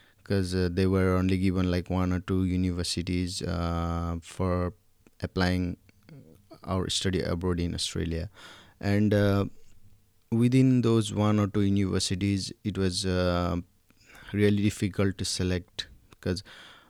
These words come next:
uh, most of the universities they provided as an option were, mm, really expensive universities. And that's why it created dilemma and confusion. And, uh,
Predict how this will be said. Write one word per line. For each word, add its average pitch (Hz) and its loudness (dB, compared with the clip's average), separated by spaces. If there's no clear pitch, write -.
uh, 98 -2
most 101 0
of 95 0
the 95 2
universities 92 0
they 90 0
provided 90 0
as 90 -2
an 87 -2
option 90 -4
were, 87 -2
mm, 90 -4
really 90 0
expensive 90 -6
universities. 90 -4
And 90 -4
that's 117 -2
why 143 6
it 131 0
created 120 4
dilemma 107 6
and 98 -2
confusion. 92 -2
And, 95 0
uh, 90 0